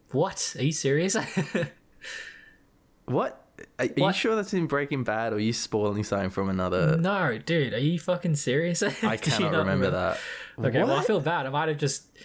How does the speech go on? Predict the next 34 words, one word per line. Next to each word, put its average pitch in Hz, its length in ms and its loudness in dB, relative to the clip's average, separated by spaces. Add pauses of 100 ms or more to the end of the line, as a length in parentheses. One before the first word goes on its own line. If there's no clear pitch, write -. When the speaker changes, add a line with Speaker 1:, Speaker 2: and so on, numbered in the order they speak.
(240)
Speaker 1:
s-, - 300 -2 (560)
spoiled. 165 680 6
Speaker 2:
Oh, 156 220 2
yeah, 151 680 2
yeah, 131 300 2
yeah, 127 180 2
yeah, 123 140 2
yeah, 117 180 2
yeah, 113 140 2
yeah. 101 420 2 (140)
Yeah, 113 340 2
I 110 60 0
do. 117 140 0 (220)
Yeah, 101 180 2
they, 101 240 4 (140)
they, 95 440 0 (380)
yeah, 101 340 0 (120)
yeah, 98 260 0
no, 95 120 -2
I 92 120 -2
do 98 200 -2
remember 87 300 -6
that - 180 -8
now. 85 80 -6
Speaker 1:
<laughs> - 400 -2
Speaker 2:
Shooter - 300 -4
in - 80 -6
the - 60 -10
back 90 200 -6
of - 40 -4
the 87 80 -4
head. - 220 -6 (760)
Yeah. - 180 -4
Speaker 1:
Yeah. 95 240 -2